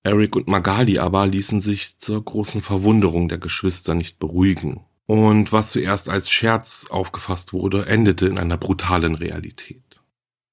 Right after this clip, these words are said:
Hauptsächlich gingen die folgenden Attacken auf die fünf Geschwister von Eric aus. Magali tat nichts, um diese zu stoppen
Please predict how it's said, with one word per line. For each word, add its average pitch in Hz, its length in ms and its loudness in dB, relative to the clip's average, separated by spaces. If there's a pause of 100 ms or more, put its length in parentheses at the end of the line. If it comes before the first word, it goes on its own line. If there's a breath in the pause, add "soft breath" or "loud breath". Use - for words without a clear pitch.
(260)
Hauptsächlich 104 680 0
gingen 104 280 4
die 95 180 2
folgenden 87 500 0
Attacken 87 760 -4
auf 90 240 0
die 98 120 -2
fünf 90 320 -2
Geschwister - 500 -2
von 90 220 -4
Eric 87 400 0
aus. - 500 -14 (240)
Magali 117 520 2
tat 98 240 -2
nichts, 92 420 0
um 85 160 -2
diese 82 320 -2
zu - 120 -8
stoppen 87 640 -2